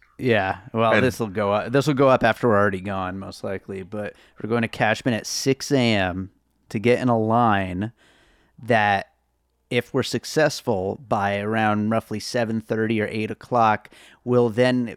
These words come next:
Speaker 1: be put on a list and told to come back at three thirty P M.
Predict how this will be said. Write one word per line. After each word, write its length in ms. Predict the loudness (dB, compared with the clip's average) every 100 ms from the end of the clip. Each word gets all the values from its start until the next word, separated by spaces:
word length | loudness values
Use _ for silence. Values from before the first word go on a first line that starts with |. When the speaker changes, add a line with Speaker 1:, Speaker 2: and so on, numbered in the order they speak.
| -8
Speaker 1:
be 120 | -8
put 320 | -4 0 0 0
on 180 | -4 -4
a 140 | -6
list 720 | -6 -2 0 -2 -4 -12 -16 -20 _ -12
and 220 | -8 -6
told 260 | 0 0 0
to 80 |
come 260 | -4 -2 0
back 280 | 2 0 -4
at 160 | -10
three 380 | _ -8 -4 -4
thirty 460 | -4 -2 -2 -2 -6
P 360 | -8 -4 -2
M. 380 | -2 -6 -12 -18